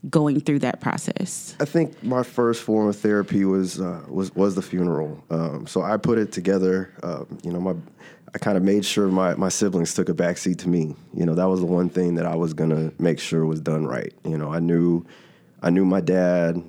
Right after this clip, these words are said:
Speaker 2: You know, I knew, you know, my dad was, was a preacher, so I, I
Speaker 1: Mm-hmm.
Speaker 2: knew what he wanted. I knew the music he wanted. I knew his wishes. You know, and even he wanted, he always told me, and I hated it. I hated, I hated it, I hated it.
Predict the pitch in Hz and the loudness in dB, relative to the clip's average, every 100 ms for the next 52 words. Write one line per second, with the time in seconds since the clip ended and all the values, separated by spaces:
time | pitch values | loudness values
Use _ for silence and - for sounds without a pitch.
0 | - 82 78 80 87 90 90 - 78 78 | -4 -2 0 0 0 0 -2 -4 -4 -2
1 | 87 87 90 90 - 92 95 90 90 90 | 0 0 0 -2 -2 -2 0 -2 0 0
2 | 87 90 82 143 107 92 98 98 87 90 | 0 2 4 4 4 4 4 4 4 2
3 | 87 80 85 92 90 92 92 90 87 90 | 2 0 0 0 2 2 2 0 0 0
4 | 90 87 85 - - - - 95 95 80 | 0 -2 -4 -8 -20 -10 0 2 4 2
5 | 80 78 - - - - _ - 78 78 | -2 -4 -6 -14 -20 -20 _ -8 -4 -2
6 | 80 80 80 85 90 87 85 - - - | -2 -2 -2 0 2 2 0 -6 -20 -20
7 | _ - 95 101 95 80 95 110 104 101 | _ -2 2 4 2 0 0 2 2 2
8 | - 110 107 95 85 90 110 113 117 113 | 2 2 4 2 2 2 2 4 4 2
9 | - - - - 87 90 101 98 87 92 | -2 -14 -14 -8 -6 0 2 2 0 0
10 | 87 82 78 87 87 76 - | 0 -2 -6 -4 -4 -4 -12